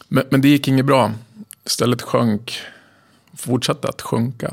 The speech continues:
och, eh, jag fick säga upp mig från Effekt och, och kliva in fulltid i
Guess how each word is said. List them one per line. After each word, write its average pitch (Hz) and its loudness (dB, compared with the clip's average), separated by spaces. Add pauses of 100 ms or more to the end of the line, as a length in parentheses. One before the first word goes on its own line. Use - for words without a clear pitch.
(100)
och, - -10
eh, - -6 (680)
jag 214 -6
fick - -8
säga 135 -4
upp - -4
mig - -6
från - -8
Effekt - -8
och, - -10 (100)
och 120 -10
kliva 117 -4
in 113 -6 (500)
fulltid 117 -2
i 120 -12